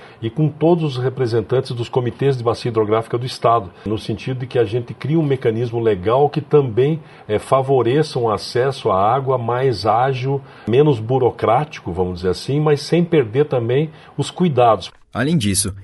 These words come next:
Speaker 2: ele também apontou que existe uma preocupação com a produção agrícola no estado,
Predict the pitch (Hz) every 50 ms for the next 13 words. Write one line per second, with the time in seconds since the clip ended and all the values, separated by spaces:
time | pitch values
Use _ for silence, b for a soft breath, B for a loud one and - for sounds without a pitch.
0 | B B - 90 90 92 92 92 98 98 92 90 90 92 92 90 - 117 113 110
1 | 104 107 107 117 117 - 120 107 98 117 123 123 - 139 139 135 131 - 160 185
2 | 190 - 180 - 185 156 131 - - 147 147 156 - - 147 139 - 170 165 160
3 | 160 143 - 156 160 170 180 165 139 147 156 180 190 - - 170 165 165 170 170
4 | 151 - - - 139 151 143 104 87